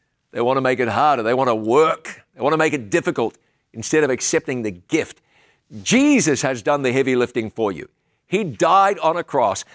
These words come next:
Naaman agreed he'd go down to the river. You know that leprosy is a symbol of sin. And just as Naaman's leprosy was washed away, you can have your sins washed away.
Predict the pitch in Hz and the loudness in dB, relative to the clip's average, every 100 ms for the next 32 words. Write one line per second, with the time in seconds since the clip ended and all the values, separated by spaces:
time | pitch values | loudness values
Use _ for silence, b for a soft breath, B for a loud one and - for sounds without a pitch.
0 | B B 147 233 220 180 143 208 233 185 | B B 0 0 0 -2 0 2 2 2
1 | 220 175 175 170 208 185 185 220 160 156 | 2 0 2 2 2 0 2 2 2 0
2 | - _ _ _ _ _ _ _ _ - | -6 _ _ _ _ _ _ _ _ -8
3 | 143 135 127 117 131 165 135 - 123 104 | -2 0 2 2 2 0 -2 0 0 0
4 | 110 151 127 104 87 - 185 80 65 _ | -2 -2 -2 -2 -2 -2 -2 -4 -14 _
5 | _ _ _ _ _ - 151 160 - 123 | _ _ _ _ _ -8 -2 -2 0 -4
6 | 123 135 165 147 117 123 180 139 127 123 | -2 -2 0 -4 -2 -2 -2 -2 -4 -2
7 | 113 101 - - - 143 170 175 - b | -2 0 -2 -2 -4 0 0 0 -4 b
8 | b 247 349 262 208 202 170 151 - 233 | b 2 2 2 0 0 0 0 0 0
9 | 247 180 139 92 - - 60 57 - | 0 -2 0 -2 -4 -8 -10 -12 -14